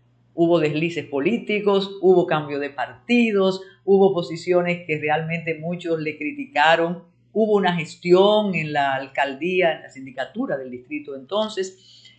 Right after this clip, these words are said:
pero como diputado fue, eh, de una formalidad que todavía, eh, muchos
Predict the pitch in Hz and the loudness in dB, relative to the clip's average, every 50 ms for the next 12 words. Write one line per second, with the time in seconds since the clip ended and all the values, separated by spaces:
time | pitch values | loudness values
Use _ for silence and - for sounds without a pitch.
0 | _ - 208 233 240 233 240 208 196 196 190 185 - 170 170 - 175 165 170 180 | _ 4 6 6 6 6 6 4 4 4 2 2 2 0 0 2 4 6 6 6
1 | 190 208 214 208 208 - 175 175 175 175 180 185 190 190 196 190 - 160 170 165 | 6 4 2 0 -2 0 2 2 4 4 6 6 6 6 4 4 2 0 0 0
2 | 160 151 147 147 147 147 147 156 165 160 160 180 190 202 208 202 - 208 190 180 | 0 0 -2 -4 -6 -8 -6 -4 -2 -2 0 0 0 0 -2 -2 0 0 0 0
3 | 170 160 160 151 147 143 143 139 147 156 170 190 233 - - - _ _ _ _ | 0 -2 -4 -4 -4 -4 -2 2 4 4 4 4 2 -2 -12 -20 _ _ _ _
4 | _ _ _ _ _ _ _ _ _ _ - 156 151 151 143 143 139 135 131 147 | _ _ _ _ _ _ _ _ _ _ -2 -2 0 2 2 4 4 4 4 4
5 | 156 165 165 165 165 160 156 - - 151 147 143 139 143 147 160 165 160 160 160 | 4 4 6 6 4 2 0 -4 -6 -6 -6 -6 -6 -4 -4 -4 -4 -4 -4 -6
6 | 151 151 - - | -8 -8 -10 -14